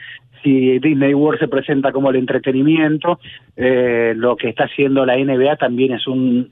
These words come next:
mensaje social y poderoso mensaje social, y es el deporte el que está haciendo, haciendo allí ese mensaje social. Eh, a su vez se nos juntó la situación de, de Macri, y bueno, y aprovechamos también para decir, y el fútbol argentino,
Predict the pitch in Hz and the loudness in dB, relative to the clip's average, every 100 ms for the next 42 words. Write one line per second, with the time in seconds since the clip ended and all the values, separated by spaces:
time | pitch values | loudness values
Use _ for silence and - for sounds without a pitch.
0 | _ 120 127 110 156 147 147 120 - 135 | _ -4 -2 0 -2 -2 -4 -6 -2 0
1 | 143 - 135 135 113 131 147 135 117 117 | 0 -2 -4 0 0 0 0 -2 -4 -2
2 | 127 - 123 123 143 139 139 - - 131 | -4 -4 -6 -6 -2 -2 -2 -12 -8 -4
3 | 139 180 143 127 202 170 - 117 110 - | 0 0 0 0 0 0 -2 -4 -6 -16
4 | - _ 139 131 139 156 131 170 160 147 | -20 _ -6 -2 -2 -2 -2 0 0 0
5 | 147 135 123 - 185 165 139 131 123 151 | 0 0 -4 0 0 2 0 0 0 -2
6 | 160 - - - 139 - 143 135 131 135 | -4 -8 -16 -6 -4 0 2 2 0 -4
7 | 120 151 - 139 - 123 143 127 117 107 | -2 -4 -2 -4 -4 -4 0 0 0 -8
8 | - - _ _ 120 127 127 127 147 147 | -16 -20 _ _ -2 0 0 0 0 0
9 | - 151 - 147 139 160 139 - 143 139 | 0 -2 -2 -2 0 0 0 -2 -4 -2
10 | 156 151 143 135 131 135 135 135 170 - | -2 0 2 2 2 0 0 0 -2 0
11 | 214 - _ - 147 180 120 120 123 135 | -2 -2 _ -2 0 0 -2 -2 -2 0
12 | 131 139 285 220 120 113 196 - 120 107 | -2 0 -2 -2 -4 -2 -2 -2 -2 -2
13 | - 185 - _ _ 123 147 147 - - | -4 -12 -14 _ _ -2 -2 -2 -4 0
14 | 165 135 120 135 127 123 120 | 0 0 -2 -4 -2 0 0